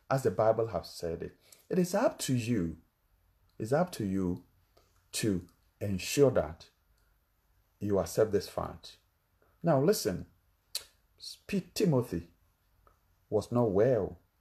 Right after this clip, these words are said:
having stomach problem. Why is it that Paul did not go and say, "In the name of Jesus, all your stomach ache should go away"? But Paul said, "Timothy, you have to take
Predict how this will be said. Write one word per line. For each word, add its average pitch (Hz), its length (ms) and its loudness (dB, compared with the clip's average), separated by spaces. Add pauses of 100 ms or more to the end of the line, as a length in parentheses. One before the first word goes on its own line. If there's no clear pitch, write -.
having 113 340 0
stomach 107 520 -4
problem. - 520 -2 (960)
Why 190 260 8
is 131 120 2
it 143 180 -2
that 113 360 4 (800)
Paul 143 200 8
did 113 180 -2
not 127 160 4
go 113 180 6
and 104 160 0
say, 104 340 2 (500)
"In 104 80 -4
the 110 120 2
name 120 220 6
of 98 180 6
Jesus, 120 520 4
all 120 240 8
your 107 120 6
stomach 113 420 2
ache 101 140 -2
should 90 160 -6
go 104 120 4
away"? 85 320 -2 (440)
But 95 180 -2
Paul 131 180 4
said, 95 240 -4
"Timothy, 87 500 -2 (760)
you 127 220 0
have 135 220 -2
to 98 100 -6
take - 460 -8